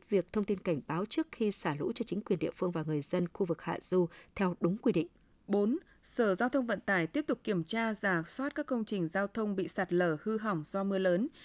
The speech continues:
Speaker 2: chỉ đạo, hỗ trợ địa phương trong công tác đảm bảo an toàn giao thông, khắc phục nhanh các tuyến giao thông bị sạt lở, hư hỏng nếu có, nhất là trên các trục giao thông chính.
Speaker 1: Năm, Bộ Chỉ huy Quân sự tỉnh, Bộ Chỉ huy Bộ đội Biên phòng tỉnh, Công an tỉnh chỉ đạo các lực lượng vũ trang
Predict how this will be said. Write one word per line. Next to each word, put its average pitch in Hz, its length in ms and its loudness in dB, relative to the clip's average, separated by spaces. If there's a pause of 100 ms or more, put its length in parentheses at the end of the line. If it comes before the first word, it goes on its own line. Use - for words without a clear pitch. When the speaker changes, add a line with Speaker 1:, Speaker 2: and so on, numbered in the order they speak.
(160)
Speaker 2:
chỉ 214 140 0
đạo, 196 220 4 (200)
hỗ 247 160 2
trợ 294 140 2
địa 202 160 0
phương 254 340 2
trong 233 160 -6
công 214 140 -4
tác 330 240 -4
đảm 202 180 0
bảo 170 140 -2
an 233 200 -2
toàn 185 200 -2
giao 196 120 -2
thông, 208 260 0 (300)
khắc 320 160 0
phục 240 220 0
nhanh 233 220 0
các 277 160 -2
tuyến 208 220 0
giao 240 180 -2
thông 214 220 -4
bị 190 100 -2
sạt 185 240 -4
lở, 175 240 2
hư 202 160 -2
hỏng 202 200 -2 (120)
nếu 190 140 -2
có, 190 320 -2 (320)
nhất 311 180 0
là 247 120 0
trên 214 180 -2
các 254 140 -4
trục 214 180 -4
giao 190 140 0
thông 185 180 -4
chính. 185 260 0 (440)
Speaker 1:
Năm, 214 300 6 (420)
Bộ 214 160 8
Chỉ 208 120 0
huy - 20 2
Quân 233 140 6
sự 214 180 6
tỉnh, 180 280 6 (260)
Bộ 208 140 6
Chỉ 185 140 0
huy 214 100 2
Bộ 196 120 0
đội 170 140 0
Biên 196 100 4
phòng 180 220 -2
tỉnh, 165 260 2 (260)
Công 240 120 4
an 240 120 6
tỉnh 185 300 6 (260)
chỉ - 140 4
đạo 190 180 2
các 285 180 0
lực 233 220 2
lượng 185 240 4
vũ 226 200 2
trang 202 300 0